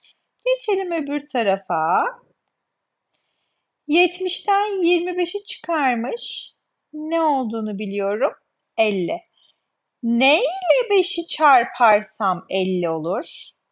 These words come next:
Elliyi beşe bölerek bulabiliriz. Beşin içinde beş, bir defa, bir kere beş, beş. Sıfır aşağıya indi. Aşağıya inen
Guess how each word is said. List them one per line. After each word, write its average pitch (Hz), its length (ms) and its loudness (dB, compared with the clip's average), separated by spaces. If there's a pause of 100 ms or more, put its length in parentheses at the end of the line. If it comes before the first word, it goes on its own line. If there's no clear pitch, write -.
(1600)
Elliyi 185 540 -4
beşe 190 360 -8
bölerek 170 480 -6
bulabiliriz. - 720 -12 (380)
Beşin 240 320 -6
içinde 170 360 -10
beş, - 340 -10
bir 196 200 -6
defa, 175 440 -6
bir 208 200 -6
kere 170 320 -10
beş, - 360 -8
beş. - 420 -12 (580)
Sıfır 285 220 -6
aşağıya 175 680 -4
indi. 214 480 -6 (340)
Aşağıya 202 580 -2
inen 440 420 -4